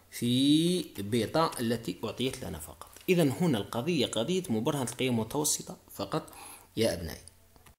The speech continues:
بعد ما أجبنا على هذا السؤال وأثبتنا أن طو يقطع محور الفواصل في فاصلتين ألفا وبيتا، نأتي بعدها أبنائي إلى السؤال الآخر، لكن لا ننسى أنه ال-، سوف نأخذ معنا قيمة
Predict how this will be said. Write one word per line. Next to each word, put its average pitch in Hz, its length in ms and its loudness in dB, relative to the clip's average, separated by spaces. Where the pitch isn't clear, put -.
بعد 233 240 8
ما 190 160 6
أجبنا 139 300 4
على 110 200 0
هذا 123 220 4
السؤال 107 440 0
وأثبتنا 120 580 2
أن 113 180 0
طو 117 220 0
يقطع 117 300 -2
محور 110 280 -2
الفواصل 104 400 -2
في 90 260 -6
فاصلتين 95 880 -4
ألفا 87 280 -8
وبيتا، 147 440 0
نأتي 170 760 2
بعدها 123 480 2
أبنائي 110 480 2
إلى 117 400 -2
السؤال 127 800 0
الآخر، 123 440 -2
لكن 143 360 2
لا 151 140 2
ننسى 120 280 4
أنه 95 300 -6
ال-، 87 600 -8
سوف - 400 -6
نأخذ 95 440 -8
معنا 95 320 -6
قيمة 90 320 -6